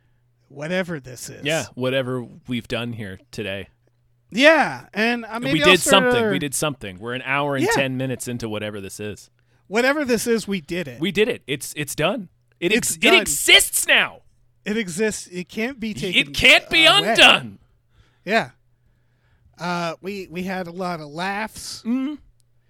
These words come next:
Speaker 1: Some cries.
Speaker 2: A few. A few. Most
Speaker 1: Yeah.
Speaker 2: of, most of them were trauma-induced.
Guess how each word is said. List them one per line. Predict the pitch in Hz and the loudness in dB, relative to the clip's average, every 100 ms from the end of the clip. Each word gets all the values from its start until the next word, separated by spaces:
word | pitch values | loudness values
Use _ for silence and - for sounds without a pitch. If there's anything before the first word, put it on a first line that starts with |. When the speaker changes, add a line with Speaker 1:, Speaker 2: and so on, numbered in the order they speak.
| _ _ | _ _
Speaker 1:
Some | - 220 220 220 | -8 -4 -4 -8
cries. | - 202 196 202 208 - - | -8 -4 -4 -4 -6 -6 -6
Speaker 2:
A | |
few. | 170 190 170 104 - _ - | -4 0 0 -2 -8 _ -8
A | |
few. | 135 151 123 | -6 -4 -4
Most | 131 156 160 240 139 | -2 2 4 4 2
Speaker 1:
Yeah. | 175 | -2
Speaker 2:
of, | 160 | -2
most | 156 170 170 180 - 190 | -8 -2 2 2 2 -4
of | 156 | -4
them | 147 160 | -2 -2
were | 147 131 | -2 -2
trauma-induced. | - 143 123 113 98 92 87 87 80 - - | -2 -4 -4 -4 -8 -10 -14 -14 -14 -14 -16